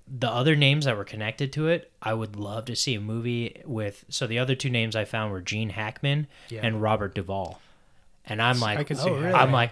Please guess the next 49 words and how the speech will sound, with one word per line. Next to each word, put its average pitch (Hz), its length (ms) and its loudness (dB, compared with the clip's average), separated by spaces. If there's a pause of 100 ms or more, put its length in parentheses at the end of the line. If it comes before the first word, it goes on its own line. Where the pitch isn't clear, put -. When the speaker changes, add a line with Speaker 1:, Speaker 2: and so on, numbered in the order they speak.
Speaker 1:
I'm 143 140 4
like, 113 260 0 (260)
I 120 200 4
would 120 240 0
be 117 180 0
okay 104 300 -4
with 98 200 -10
either 113 420 -4
of 101 60 -6
those 98 220 -4
guys. 95 320 -10
Even 190 180 4
though 180 120 10
Brian, 156 300 8
Speaker 2:
Yeah. 170 100 0
Speaker 1:
in 143 80 4
my 147 160 8
opinion, 131 260 4
Brian 117 220 2
Dennehy, 110 380 0
of 92 140 -6
course, - 280 -4
plays 101 260 -4
the - 80 -4
sheriff - 340 -4
perfectly. 107 440 -4
I'm 98 100 -10
so - 160 -2
happy. 135 380 -2 (200)
I 135 120 8
would 131 100 8
Speaker 2:
Yeah. 120 100 2
Speaker 1:
love 135 220 10
to 131 80 4
see 131 220 4
an 117 80 0
alternate 113 400 0
universe 120 480 -2
where 113 80 -2
you 110 160 0
either 113 260 0
get 104 140 -2
a 101 60 -2
Gene 104 280 -4
Hackman 104 480 -8
or 98 100 -10
a 95 40 -8
Robert 101 320 -4
Duvall, 104 420 -6